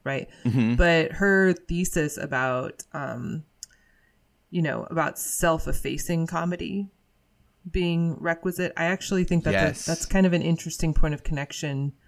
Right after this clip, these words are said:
Speaker 1: because humiliation is really, like, the main mode of,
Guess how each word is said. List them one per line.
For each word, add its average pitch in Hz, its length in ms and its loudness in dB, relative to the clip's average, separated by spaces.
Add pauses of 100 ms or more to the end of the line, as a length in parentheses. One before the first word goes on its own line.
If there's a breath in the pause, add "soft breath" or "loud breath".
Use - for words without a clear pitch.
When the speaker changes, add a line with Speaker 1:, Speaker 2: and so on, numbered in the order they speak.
(460 soft breath)
Speaker 1:
because 185 320 0
humiliation 165 1120 4
is 135 240 -10
really, 123 240 -8
like, 120 380 -12
the 156 220 -4
main 147 600 0
mode 127 560 -6
of, 123 480 -12